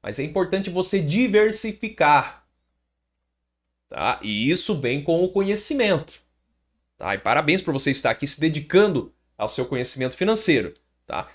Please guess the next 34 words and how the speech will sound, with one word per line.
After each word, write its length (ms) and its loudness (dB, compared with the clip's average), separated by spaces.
Então, 100 -2
por 120 -6
que 100 -2
não 140 2
investir 360 0
em 100 0
imóveis, 760 4
investir 520 0
em 200 2
ações 1080 4
de 100 -6
boas 340 2
empresas, 1080 2
né? 120 -4
Conhecer 400 -4
um 140 0
pouco 240 4
de 100 -4
investimentos 540 2
de 80 -2
renda 280 0
fixa, 920 0
a 160 2
diver-, 680 0
di-, 200 -10
faz 240 2
investimentos 680 -2
diferentes, 680 -2
é 60 0
isso 240 -4
que 60 -18
se 100 -8
chama 260 -8
diversificação. 880 -6